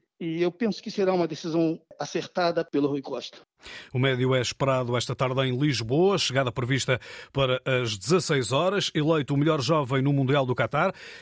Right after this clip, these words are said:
Speaker 2: Enzo Fernandes é natural alvo da cobiça de emblemas europeus com o maior poder financeiro. A cláusula de rescisão está fixada em cento e vinte milhões de euros.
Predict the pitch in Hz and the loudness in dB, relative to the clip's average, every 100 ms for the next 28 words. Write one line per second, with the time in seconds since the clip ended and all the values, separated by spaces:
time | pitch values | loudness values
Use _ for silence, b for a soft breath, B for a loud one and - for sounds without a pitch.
0 | B 160 160 147 135 147 123 151 190 202 | B 2 4 2 2 0 2 0 2 0
1 | 175 - - 143 131 123 139 151 165 135 | 0 -2 -4 -2 -2 0 2 4 4 2
2 | 131 107 - 127 147 170 156 180 160 131 | 0 0 0 0 2 2 0 -2 0 -2
3 | - 127 165 - 180 B B B 135 151 | -2 -2 0 2 0 B B B 0 0
4 | 160 160 131 156 147 127 143 117 143 147 | 2 0 2 2 2 2 0 0 0 0
5 | - 135 127 123 143 131 123 139 127 147 | -2 -2 0 0 0 -2 -4 -2 -2 0
6 | 147 131 143 127 104 B B B B B | 0 0 0 0 -2 B B B B B
7 | 135 160 156 156 156 147 160 151 139 143 | -4 -2 0 2 2 0 0 0 0 -2
8 | 147 - 160 139 131 - 190 202 175 147 | -2 -2 -2 0 -2 0 2 2 0 2
9 | 170 143 160 139 127 180 202 | 0 2 0 2 2 2 2